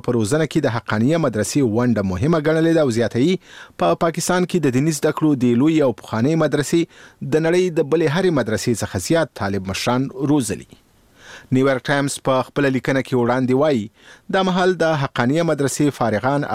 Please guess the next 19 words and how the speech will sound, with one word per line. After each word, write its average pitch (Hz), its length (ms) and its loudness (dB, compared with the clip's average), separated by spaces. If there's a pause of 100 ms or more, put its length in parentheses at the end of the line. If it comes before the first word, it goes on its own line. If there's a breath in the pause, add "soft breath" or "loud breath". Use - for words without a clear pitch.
افغانستان 120 500 -2
کې - 160 -4
پر 101 220 -2
مهمو 143 300 0
څوکیو 117 500 0
کار 90 240 -6
کوي. - 140 -14 (580 soft breath)
ورځپاڼه 107 420 0
همدارنګه 110 460 0
زیاتوي 117 360 0
چې 156 120 0 (500 loud breath)
منتقدان 160 640 0
د 135 100 -2
حقانیه 135 540 0
دارالعلوم 117 640 2
د 123 100 0
جهاد 117 320 -2 (100)
پوهنتون 104 460 -2
ګڼي 175 200 2